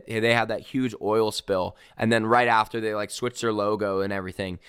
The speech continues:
So then now people can be like, "Okay, they've got a logo that's got green in it, so it looks like they're a good company now." That would be, like, the one time where maybe, maybe it's not a bad idea to, to switch,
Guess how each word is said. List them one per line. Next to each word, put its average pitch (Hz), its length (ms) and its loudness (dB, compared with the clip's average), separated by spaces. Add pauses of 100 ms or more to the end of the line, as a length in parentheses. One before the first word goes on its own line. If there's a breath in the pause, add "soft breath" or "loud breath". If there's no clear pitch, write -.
(100)
So 113 440 4
then 123 240 0
now 123 180 4
people 117 240 -8
can 117 160 -6
be 110 100 -4
like, 104 160 0
"Okay, 139 1000 4
they've 110 260 -2
got 123 360 4
a 165 40 4
logo 135 640 4
that's 123 180 -2
got 113 320 2
green 131 380 -2
in 117 160 0
it, 113 220 -2
so 107 400 4
it 107 100 4
looks 107 300 0
like 110 240 2
they're 120 180 4
a 131 80 4
good 123 220 0
company 101 420 -2
now." 98 300 -4 (500 loud breath)
That 131 240 2
would 139 100 -2
be, 131 120 -6
like, 131 180 -2
the 131 80 0
one 120 240 -2
time 113 300 -2
where 107 140 -2
maybe, 113 460 -6
maybe 120 240 -2
it's 113 120 -4
not 127 140 4
a 101 40 -6
bad 117 240 2
idea 98 320 -8
to, 87 220 -14
to 95 180 -8
switch, - 500 -4